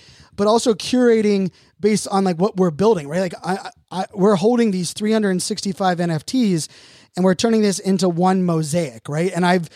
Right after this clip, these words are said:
I've spent hours upon hours each day trying to find the best N F Ts or the ones that I feel are going to represent the collection, but also gonna be here till November. And,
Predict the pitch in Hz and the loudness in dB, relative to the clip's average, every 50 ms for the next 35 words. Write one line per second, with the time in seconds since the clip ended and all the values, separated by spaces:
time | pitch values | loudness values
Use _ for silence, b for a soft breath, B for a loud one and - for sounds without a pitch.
0 | B B B B B B _ - 202 175 - - - 196 196 - - 185 185 196 | B B B B B B _ -4 -4 -4 -2 -2 -2 -2 -2 -4 -6 -2 0 2
1 | 214 220 226 220 196 202 170 190 185 175 175 165 165 180 190 190 180 165 165 151 | 4 4 4 4 2 0 -2 -2 -4 -4 -4 -6 -4 -2 -2 -2 -2 -2 -4 -8
2 | 180 185 185 202 156 139 139 139 170 180 185 185 180 170 156 - 190 180 180 170 | -8 -8 -8 -8 -8 -8 -6 -2 0 0 2 0 0 -2 -4 -4 -4 -4 -4 -4
3 | 147 - - 175 175 180 180 175 175 175 170 135 b b b b b b b - | -6 -6 -4 -4 -2 0 0 0 -2 -2 -4 -6 b b b b b b b -6
4 | 175 165 147 190 196 202 - - - 190 185 196 185 175 - - - 214 190 180 | -6 -2 2 2 2 2 0 -2 -2 0 2 4 4 2 0 -2 -4 -2 0 0
5 | 165 151 147 165 160 160 170 170 185 180 185 175 175 175 - 151 165 180 190 170 | 0 0 0 0 0 0 0 2 2 2 2 0 0 -4 -4 -2 -2 -2 -2 -2
6 | - 208 190 180 175 165 165 165 175 175 165 165 143 160 165 160 147 B B B | -2 -2 -2 0 0 -2 -2 -2 -2 -2 -4 -4 -4 -4 -4 -4 -4 B B B
7 | B B B - 180 180 160 - 180 170 151 185 175 151 175 165 - - 196 214 | B B B -4 -4 -4 -2 -2 -2 0 0 0 0 0 -4 -6 -6 -4 -2 0
8 | 254 269 202 - - 208 185 185 180 180 190 196 185 - 202 190 185 175 196 190 | 0 -2 -2 -2 0 0 2 2 2 2 2 2 2 2 0 0 2 2 0 0
9 | 180 170 226 226 214 220 214 196 190 - 196 185 180 175 160 170 170 175 170 165 | 2 2 2 4 4 4 2 2 0 -2 -4 -4 -2 -2 -2 -2 -2 -2 -2 -2
10 | 165 165 160 160 156 | -2 -2 -2 -4 -8